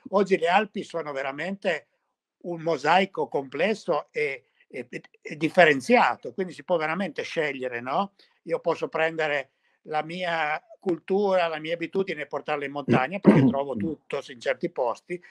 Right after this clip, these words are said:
Speaker 1: oppure se io voglio fare una vacanza veramente diversa, beh, vado nel libro, io parlo della Val Pelin, per esempio, e lì trovo una montagna che non dico che sia quella dell'Ottocento, ma sicuramente è una montagna ancora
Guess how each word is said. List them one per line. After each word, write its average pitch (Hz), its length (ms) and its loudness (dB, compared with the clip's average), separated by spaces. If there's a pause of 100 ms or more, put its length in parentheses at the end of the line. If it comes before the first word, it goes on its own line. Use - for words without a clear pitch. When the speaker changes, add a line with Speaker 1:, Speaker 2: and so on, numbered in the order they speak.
(220)
Speaker 1:
oppure 202 340 6
se - 120 -2
io 185 60 4
voglio 180 200 4
fare 185 180 0
una 147 140 0
vacanza 135 520 0
veramente 135 580 -6
diversa, 147 640 -2 (260)
beh, 175 320 -6
vado 131 540 -4 (340)
nel 123 200 -12
libro, 139 260 -2
io 135 140 -2
parlo 139 240 0
della 127 220 -2
Val 127 240 0
Pelin, 143 400 -2
per 127 160 -4
esempio, 131 540 -4 (340)
e - 100 -6
lì 175 220 0
trovo 190 340 4
una 160 160 0
montagna 139 480 -6
che 143 120 -10
non 127 120 -12
dico 147 200 -8
che 135 100 -10
sia 131 140 -10
quella 139 180 -2
dell'Ottocento, 131 720 -4
ma 139 100 -8
sicuramente 143 800 -4 (260)
è - 120 -4
una 131 160 -2
montagna 139 480 -2
ancora 143 440 2